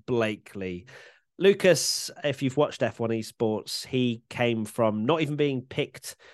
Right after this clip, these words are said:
in the pro draft, then finally getting selected, uh, in twenty nineteen. Uh, he finished, I think, fifteenth in twenty twenty and, and, and so twenty nineteen and twenty twenty,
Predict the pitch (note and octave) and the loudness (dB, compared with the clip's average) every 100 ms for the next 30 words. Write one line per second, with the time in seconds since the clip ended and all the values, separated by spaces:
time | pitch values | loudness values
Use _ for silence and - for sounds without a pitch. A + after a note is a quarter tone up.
0 | _ _ - A#2 G#2+ - A2 G#2+ - G#2 | _ _ -6 -4 -4 0 2 2 0 0
1 | G#2+ A2+ - G#2+ G#2 C3+ C#3 B2 A2+ A2+ | 0 -6 -8 -8 -2 -2 0 -2 -4 -4
2 | - G#2 - - F#2+ - - G2+ G2 - | -6 -6 -6 -8 -10 -10 -10 -8 -8 -6
3 | G#2+ G2 G2+ G2 G2 G2 - G#2+ G2+ G2+ | -6 -6 -8 -6 -6 -8 -6 -4 -4 -8
4 | - - - - G2+ G2 G#2 G#2+ B2 A2 | -14 -20 -20 -12 -6 -6 -6 -2 -2 0
5 | G#2+ - - - _ _ _ _ _ _ | -2 -6 -8 -16 _ _ _ _ _ _
6 | _ _ - C#3+ - - D#3 - - D3 | _ _ -6 -6 -6 -2 -2 0 0 0
7 | E3+ C3+ A#2 C3+ C3 B2 - C3 C3 C3 | 0 -2 -2 -2 -2 -4 -2 -2 -2 -4
8 | C3 B2 A#2 - A#2+ A2+ A2+ - _ _ | -2 -2 -4 -6 -6 -4 -6 -8 _ _
9 | - A#2 D3+ C#3+ B2+ A#2+ C3 A2+ B2+ A#2 | -14 -2 2 4 4 2 0 2 0 -2
10 | A2 B2+ B2 A#2+ G2+ F#2 | -2 0 0 0 -4 -6